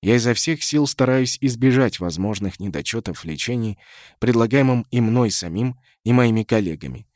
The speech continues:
и прекрасно понимаю, почему некоторые мои собратья-психиатры, вроде Дженни,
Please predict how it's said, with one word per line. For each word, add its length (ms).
и 80
прекрасно 480
понимаю, 500
почему 540
некоторые 520
мои 220
собратья-психиатры, 1080
вроде 300
Дженни, 420